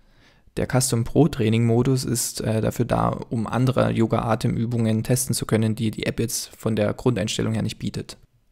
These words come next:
Also, wenn man länger die Luft anhalten möchte, immer den Apnea Training Modus verwenden. Vor dem ersten Training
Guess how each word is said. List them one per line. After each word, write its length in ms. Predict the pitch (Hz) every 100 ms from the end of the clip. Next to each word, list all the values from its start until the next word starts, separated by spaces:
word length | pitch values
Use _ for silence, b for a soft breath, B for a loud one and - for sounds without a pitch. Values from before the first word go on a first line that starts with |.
| _ -
Also, 300 | - 143 139
wenn 140 | 120 113
man 120 | 113
länger 240 | 120 123
die 100 | 113
Luft 200 | 143 -
anhalten 460 | 135 127 123 123 120
möchte, 400 | 123 - 123 123 B B - - -
immer 180 | 123 110
den 220 | 110 110
Apnea 280 | 113 120 107
Training 300 | 113 113 110
Modus 300 | 107 110 -
verwenden. 480 | 107 104 - 113 -
Vor 220 | - 147 156
dem 100 | 139
ersten 320 | 120 - 127
Training 440 | - 120 131 127